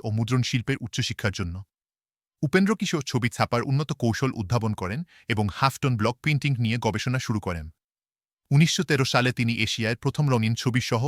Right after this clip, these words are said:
সন্দেশ পত্রিকা প্রকাশ করেন। পরবর্তী সময়ে সন্দেশ পত্রিকা সম্পাদনা করেন সুকুমার রায়, সত্যজিৎ রায় এবং সন্দীপ রায়। ইউএন রায় অ্যান্ড সন্স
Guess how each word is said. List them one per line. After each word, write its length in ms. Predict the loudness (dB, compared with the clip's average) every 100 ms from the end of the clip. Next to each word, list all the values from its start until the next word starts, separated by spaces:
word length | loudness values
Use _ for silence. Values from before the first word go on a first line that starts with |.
| -2
সন্দেশ 380 | 0 0 0 -2
পত্রিকা 360 | -6 -6 -2 -2
প্রকাশ 300 | -2 -4 -4
করেন। 240 | -6 -8 -10 _ _ _ _ _ _ _
পরবর্তী 420 | 4 4 4 0 -2
সময়ে 340 | 0 0 -2
সন্দেশ 400 | -2 -2 0 0 -4
পত্রিকা 320 | -6 -4 -4
সম্পাদনা 460 | -2 -2 0 0 0
করেন 240 | 0 0 -2
সুকুমার 420 | -4 -2 -2 0
রায়, 200 | 0 -2 -6 _
সত্যজিৎ 480 | -4 -2 0 0 0
রায় 200 | 0 0 -2
এবং 160 | -4 -2
সন্দীপ 360 | 0 0 0 -2
রায়। 200 | -6 -10 _ _ _ _ _ _ _ _ _ _ _ _ _
ইউএন 360 | 2 2 2 2
রায় 180 | 4 2
অ্যান্ড 180 | 2 0
সন্স 240 | 0 -2